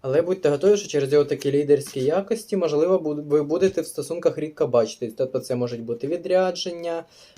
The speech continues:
е, якісь, е, командіровки, якісь завдачі, якісь там понаднормові робочі моменти. І через це ви можете дуже рідко із ним, е, бачитися.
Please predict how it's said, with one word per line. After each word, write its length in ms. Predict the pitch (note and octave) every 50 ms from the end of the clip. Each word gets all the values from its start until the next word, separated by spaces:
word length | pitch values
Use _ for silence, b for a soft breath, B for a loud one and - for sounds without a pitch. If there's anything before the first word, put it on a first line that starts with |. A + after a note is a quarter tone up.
| b b
е, 440 | C3 C3 C3 B2+ B2+ B2+ B2 B2+
якісь, 540 | B2+ C3+ C3 C3 - C#3 C3 C3 - - -
е, 160 | B2+ A#2 A#2+
командіровки, 960 | A#2 - E3 E3+ F3+ F#3 F3 E3+ F#3+ F3 E3 E3 E3 E3 D#3+ D#3 D#3 - D#3+ D3
якісь 380 | D3 D3 - F#3 F3+ F3 -
завдачі, 720 | - E3 - - C#3 C3+ C#3+ D3+ D3+ D3 D3 - - C#3+ C#3
якісь 480 | C#3 C#3 C3+ C3 C3 - F#3 F#3 -
там 280 | - F#3+ F3 E3+ E3 D#3 - b b b b b b _ _
понаднормові 760 | - D#3+ D3 D#3 D3+ D#3 E3+ E3 D#3+ E3 F3+ F#3+ F3 E3+ F3
робочі 440 | E3+ E3 D#3+ E3 E3+ E3+ - - D#3+
моменти. 500 | D#3 D3 D3 D3 D#3 D#3+ D#3 D#3 - C3+
І 40 |
через 300 | C3+ - D3 C#3 C#3 -
це 120 | - G3+ G3
ви 340 | G3 E3 D3 D3+ D3 D3 C#3+
можете 500 | C#3 C#3+ D#3+ E3 D#3+ D#3+ D3+ - - C#3
дуже 380 | C3+ C3+ D3 D#3 D3 D3 C#3
рідко 380 | C3+ C#3+ D3 C#3+ - - D3+ D3
із 200 | C#3+ C3+ B2+ C3
ним, 380 | C3+ C#3 D3 D3 C#3+ C#3+ C3+
е, 140 | C3 C3 B2+
бачитися. 1400 | A#2+ A#2 A2+ A#2 C3 D3 D3+ D3 - - - C3+ C#3 - _ - B2+ C3 C3 - - - - C#3 B2+ B2 B2+ B2+